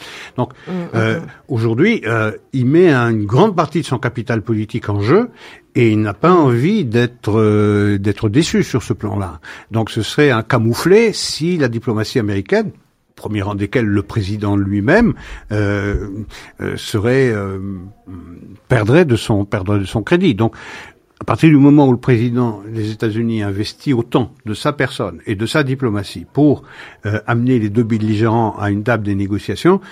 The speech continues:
Speaker 1: c'est parce que, euh, il y croit. Et je vois difficilement comment et pourquoi les Russes accepteraient à tout le moins de concéder, d'accepter un cessez-le-feu pour s'asseoir à la table des négociations. Après, ce que donneraient ces négociations, on ne le sait pas.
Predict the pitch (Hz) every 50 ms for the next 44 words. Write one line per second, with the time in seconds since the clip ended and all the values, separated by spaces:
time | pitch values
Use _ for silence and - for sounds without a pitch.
0 | - - - - - _ - - - - - 117 117 117 - - - - - -
1 | - 120 135 156 151 113 95 104 101 101 - - - 98 101 95 107 113 - -
2 | 208 190 127 98 - _ _ - 101 92 95 101 98 98 107 135 131 110 110 143
3 | 156 - 147 131 - - 123 110 113 127 127 127 120 117 - _ _ - 113 107
4 | 120 127 135 127 107 104 104 - - - - _ - 120 131 143 147 117 101 101
5 | 110 127 123 - 120 110 - - - 113 - - 120 107 107 135 135 127 - -
6 | - 120 107 110 113 120 123 113 104 98 98 - _ - 120 - - - - 123
7 | 113 113 127 120 - - - - - - 113 120 135 - - - - 143 147 -
8 | - - 131 127 120 113 - 104 104 104 - - 110 - - 107 98 - - 180
9 | 208 208 - - - - - _ - 127 113 - 127 110 - - 156 156 135 117
10 | 110 110 - - 101 95 98 101 98 107 - - 147 143 196 185 143 - - 110
11 | 107 - - 160 156 117 - - _ _ _ _ _ _ - - 110 - - 107
12 | 95 107 101 101 101 123 120 - - 107 98 101 101 104 107 - - 98 - -
13 | 110 98 90 92 95 95 95 - - 135 - - 175 135